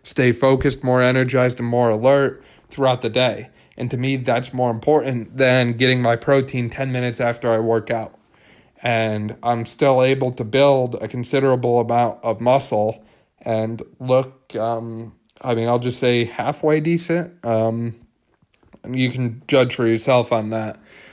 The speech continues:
um, without, you know, following this strict code that you have to drink protein right after your workout. You know, if you do that and you like it and you feel good,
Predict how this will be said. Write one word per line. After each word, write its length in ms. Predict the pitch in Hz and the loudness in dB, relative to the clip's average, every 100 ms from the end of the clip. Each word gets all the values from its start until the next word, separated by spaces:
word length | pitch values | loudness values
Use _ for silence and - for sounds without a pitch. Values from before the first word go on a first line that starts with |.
| - - | -20 -2
um, 540 | 120 117 107 110 107 123 | 4 6 4 0 -6 -2
without, 540 | 123 123 120 104 - - | 2 6 4 2 -4 -8
you 140 | 131 | -2
know, 400 | 120 113 110 107 117 - | 2 4 2 0 -8 -6
following 640 | - 123 123 120 117 117 | 0 4 4 4 2 0
this 240 | 117 110 - | 2 2 0
strict 1000 | - - - - 131 123 - - - - | -10 -8 -8 -4 -4 -4 -10 -20 -18 -4
code 480 | 139 135 127 123 117 | 0 0 0 -2 -2
that 180 | 117 | -4
you 140 | 123 123 | -4 -4
have 240 | 127 127 | -2 -2
to 80 | 127 | -4
drink 580 | 117 131 127 117 - - - - _ - | -2 0 0 -2 -8 -20 -20 -20 _ 0
protein 480 | 139 131 135 127 | 2 2 -2 -2
right 180 | 123 127 | 2 4
after 300 | 131 127 127 | 4 2 0
your 80 | 120 | 2
workout. 600 | 120 120 123 123 110 - _ | 2 2 2 2 2 -6 _
You 140 | - 113 | -8 -2
know, 260 | 110 110 - | 0 0 0
if 380 | 127 120 - - - - - | 0 0 -2 -18 -20 -16 -4
you 160 | 117 | -2
do 180 | 117 127 | 2 2
that 340 | 143 143 151 135 | 4 4 2 0
and 180 | 123 | -2
you 100 | 117 | 0
like 320 | 110 120 139 185 | 0 2 2 2
it 240 | 175 - | 0 -2
and 180 | 135 123 | -2 0
you 80 | 117 | 0
feel 260 | - 123 113 | 0 0 0
good, 480 | 120 131 175 170 | 2 4 4 -2